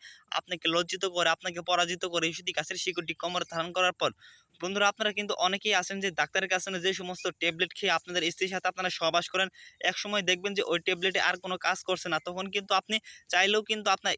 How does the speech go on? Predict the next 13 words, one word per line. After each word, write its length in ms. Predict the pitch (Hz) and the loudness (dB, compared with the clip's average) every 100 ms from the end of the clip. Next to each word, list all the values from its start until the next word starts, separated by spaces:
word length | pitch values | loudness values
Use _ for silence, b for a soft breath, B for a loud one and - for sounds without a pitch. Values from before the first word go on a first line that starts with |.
| - | -2
স্ত্রীর 180 | - 185 | -4 -4
সাথে 140 | 202 196 | -2 -2
আপনি 140 | - 190 | -2 -2
দীর্ঘ 140 | 160 185 196 | 0 0 -2
সময় 180 | 185 185 | -2 0
সহবাস 260 | 180 175 180 196 | 2 2 2 0
করতে 180 | 180 190 | -2 0
পারবেন 320 | 175 175 175 | 2 2 0
না। 60 | 131 - B B | -2 -6 B B
আপনার 280 | 170 - 196 180 | -2 0 0 0
মিশিং 220 | 190 214 | 0 -2
কিন্তু 180 | 214 214 214 | -4 0 2
একবার 240 | 196 | 2